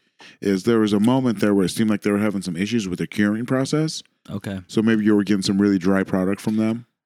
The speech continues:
Speaker 2: Yeah, it, it all kinda has, like I was saying with the cold cure, I'm kinda like a love-hate, 'cause I feel like it does preserve
Speaker 1: I feel like they
Speaker 2: terps.
Speaker 1: dialed it in more, though.
Speaker 2: It's better?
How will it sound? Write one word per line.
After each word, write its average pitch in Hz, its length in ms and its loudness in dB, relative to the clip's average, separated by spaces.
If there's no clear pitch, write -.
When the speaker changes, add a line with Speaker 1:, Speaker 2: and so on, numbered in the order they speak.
Speaker 2:
Yeah, - 200 -14
it, 127 100 -10
it 127 260 -10
all 175 160 0
kinda 208 260 2
has, 175 240 2
like 156 160 -2
I 127 60 -4
was 127 140 -2
saying 170 260 0
with 127 100 0
the - 80 -10
cold 127 300 -2
cure, 127 260 -4
I'm 90 140 -6
kinda 117 260 -4
like 107 180 -6
a 95 40 -8
love-hate, 104 500 -6
'cause 107 160 -6
I 104 40 -4
feel 120 200 -2
like 113 160 -4
it 98 60 -12
does 113 180 -6
preserve 113 300 0
Speaker 1:
I - 20 4
feel 135 180 -2
like 131 160 4
they 160 80 6
Speaker 2:
terps. - 60 -2
Speaker 1:
dialed 131 300 2
it 131 100 4
in 143 160 2
more, 107 200 4
though. 92 140 2
Speaker 2:
It's - 160 -8
better? 120 360 -2